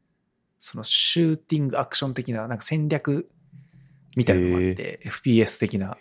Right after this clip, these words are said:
Speaker 2: へー。
Speaker 1: 面白いんやけど、
Speaker 2: うん。
Speaker 1: これ、あれやんな。今、最初の三冊、四冊か、無料やから、多分楽し-、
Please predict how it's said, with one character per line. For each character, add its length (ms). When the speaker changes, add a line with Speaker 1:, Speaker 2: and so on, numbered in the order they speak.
Speaker 2:
へ 580
ー。 120
Speaker 1:
面 100
白 260
い 40
ん 40
や 120
け 100
ど、 400
Speaker 2:
う 40
ん。 200
Speaker 1:
こ 100
れ、 380
あ 60
れ 80
や 60
ん 60
な。 120
今、 360
最 200
初 140
の 80
三 240
冊、 520
四 180
冊 300
か、 300
無 100
料 140
や 80
か 120
ら、 160
多 100
分 120
楽 180
し-、 240